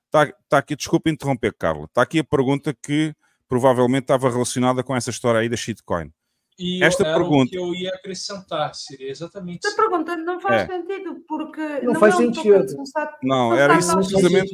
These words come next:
Speaker 4: sentido.
Speaker 1: era isso, era isso precisamente que eu ia dizer. Esta pergunta não faz sentido, e se era essa a intenção do shitcoin na Lightning, na Lightning não circula nada,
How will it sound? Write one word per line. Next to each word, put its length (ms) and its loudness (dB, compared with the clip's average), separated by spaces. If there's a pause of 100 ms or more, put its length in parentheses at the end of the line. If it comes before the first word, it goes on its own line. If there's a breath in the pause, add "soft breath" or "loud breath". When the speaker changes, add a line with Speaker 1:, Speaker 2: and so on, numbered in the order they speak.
(120)
Speaker 4:
sentido. 100 -18
Speaker 1:
era 220 2
isso, 560 -2
era 160 2
isso 100 -2
precisamente 460 -6
que 40 -6
eu 80 0
ia 80 0
dizer. 220 -4
Esta 180 -4
pergunta 380 -6
não 100 -4
faz 220 -4
sentido, 360 -8
e 40 -6
se 160 -4
era 220 2
essa 260 0
a 40 0
intenção 680 -2
do 180 -6
shitcoin 520 -4
na 160 -2
Lightning, 500 -4 (640)
na 160 4
Lightning 360 4
não 120 -2
circula 420 0
nada, 500 -2